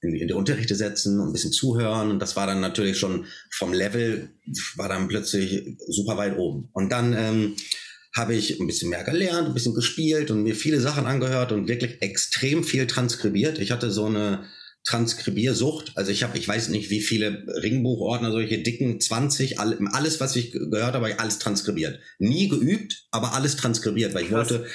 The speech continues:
Speaker 1: das Konzept dahinter gerne verstehen. Das war jetzt so eine Riesenleidenschaft von mir. Und, ähm, ja, und dann ha-, äh, dann gab's einen so einen Tag, der hat quasi mein Flamenco-Leben verändert. Ich war ein Riesenfan oder bin immer noch ein Riesenfan von einem Gitarristen, der heißt José Manuel León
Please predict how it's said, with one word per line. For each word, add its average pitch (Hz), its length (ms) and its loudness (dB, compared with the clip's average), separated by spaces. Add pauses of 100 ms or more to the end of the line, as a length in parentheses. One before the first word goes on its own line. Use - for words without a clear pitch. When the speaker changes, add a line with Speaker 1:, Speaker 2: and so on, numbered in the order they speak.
(140)
Speaker 1:
das 117 180 0
Konzept 131 420 0
dahinter 90 300 0
gerne 82 200 -2
verstehen. 85 340 -2
Das 92 140 -2
war 98 140 2
jetzt 98 160 0
so 98 120 2
eine 95 280 2
Riesenleidenschaft 113 640 2
von 80 120 -4
mir. 117 200 0 (500)
Und, 131 260 2
ähm, 139 500 2 (320)
ja, 160 200 2
und 110 120 0
dann 127 180 2
ha-, 131 200 -4
äh, 113 280 0
dann 117 240 2
gab's 120 280 0
einen 113 300 2
so 110 80 2
einen 107 120 0
Tag, 117 340 0
der 104 140 0
hat 117 200 -4
quasi 107 300 0
mein 104 240 2
Flamenco-Leben 101 680 2
verändert. 95 580 -2 (420)
Ich 101 160 0
war 120 80 2
ein 123 80 4
Riesenfan 147 760 2
oder 98 140 2
bin 123 160 0
immer 135 160 2
noch 139 140 0
ein 113 100 2
Riesenfan 117 520 2
von 113 120 0
einem 101 120 0
Gitarristen, 101 480 0
der 101 100 0
heißt 104 200 -4
José 131 400 0
Manuel 117 580 2
León 85 380 0